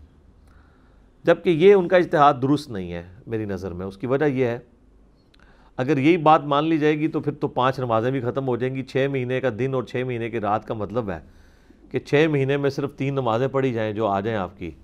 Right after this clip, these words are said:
और रात की जो एक नमाज आ जाए वो आपने पढ़नी है, पूरे साल में तीन चार नमाज़ें ही आएंगी।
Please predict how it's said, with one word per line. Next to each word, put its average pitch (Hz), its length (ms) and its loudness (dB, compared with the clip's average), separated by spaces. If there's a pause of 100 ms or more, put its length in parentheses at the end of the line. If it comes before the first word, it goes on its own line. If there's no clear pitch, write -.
(920)
और 117 500 2 (100)
रात 131 300 4
की 143 120 -6
जो 135 140 0
एक 131 180 0
नमाज 123 340 0
आ 120 120 4
जाए 120 120 0
वो 117 120 0
आपने 110 240 0
पढ़नी 123 300 -6
है, 123 80 -4
पूरे 127 240 -2
साल 120 280 2
में 120 180 -6
तीन 117 180 -8
चार 113 220 0
नमाज़ें 101 320 -4
ही 95 80 -6
आएंगी। 78 300 -10